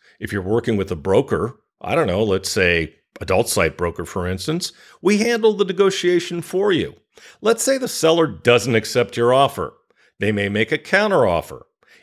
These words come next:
If you decide that you're willing to pay more, you can either accept their counteroffer or counter back to them. A good rule of thumb is to always leave room to negotiate.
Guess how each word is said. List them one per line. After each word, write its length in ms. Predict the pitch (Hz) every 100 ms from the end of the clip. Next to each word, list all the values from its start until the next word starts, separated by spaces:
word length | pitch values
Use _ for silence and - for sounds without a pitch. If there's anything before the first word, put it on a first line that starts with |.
| -
If 140 | -
you 120 | 110
decide 480 | 104 90 113 101 120
that 100 | 110
you're 100 | 101
willing 400 | 90 87 127 131
to 60 | 104
pay 240 | - 104
more, 580 | 92 101 185 156 117 131 - -
you 120 | 107
can 160 | 120 110
either 260 | 107 95
accept 500 | 85 - - 185 190
their 100 | 123
counteroffer 800 | - 113 90 82 82 82 - 170 - _
or 80 | 175
counter 360 | - 185 185 180
back 300 | 190 214 214
to 80 | 127
them. 240 | 92 - _ _ - - -
A 60 | 104
good 240 | 87 113
rule 340 | 120 139 160 170
of 100 | 165
thumb 380 | - 214 165 156
is 140 | 101
to 80 | - -
always 420 | 82 85 143 113
leave 300 | 101 127 143
room 260 | 101 139 175
to 60 | 180
negotiate. 800 | 180 196 208 208 131 92 -